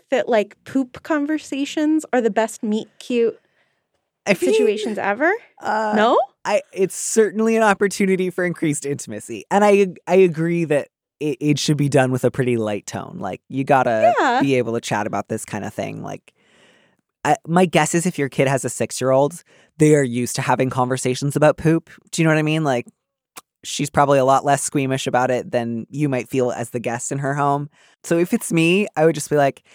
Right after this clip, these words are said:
Speaker 2: "Hey, uh, there's no great way to preface this, so I, I'll just tell you, uh, I, I saw a worm on the toilet, and, um,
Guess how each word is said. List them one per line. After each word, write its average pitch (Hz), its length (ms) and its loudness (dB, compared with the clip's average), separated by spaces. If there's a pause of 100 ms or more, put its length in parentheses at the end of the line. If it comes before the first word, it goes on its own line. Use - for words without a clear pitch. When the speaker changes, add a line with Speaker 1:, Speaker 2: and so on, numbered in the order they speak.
(240)
Speaker 2:
"Hey, 247 380 2 (360)
uh, 156 300 4 (120)
there's 208 300 2
no 175 460 2
great 160 360 0
way 156 140 2
to 139 100 -2
preface 175 440 -2
this, 139 280 -6 (220)
so 160 400 2 (120)
I, 240 220 -2
I'll 190 140 4
just 196 220 -6
tell 214 120 0
you, 190 360 0
uh, 165 220 4
I, 180 140 -4
I 202 120 0
saw 214 340 6
a 202 100 4
worm 202 340 2
on 185 140 -2
the 185 80 -2
toilet, 185 480 0
and, 156 320 0
um, 156 380 -4